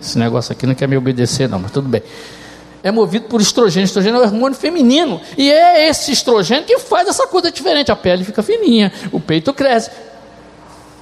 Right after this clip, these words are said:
a traseira cresce um pouco mais, não quer? Cresce. Do homem é diferente.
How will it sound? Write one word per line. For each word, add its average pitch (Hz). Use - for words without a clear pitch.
a 170
traseira 208
cresce 233
um 220
pouco 240
mais, 262
não 202
quer? 302
Cresce. 214
Do 202
homem 240
é -
diferente. 554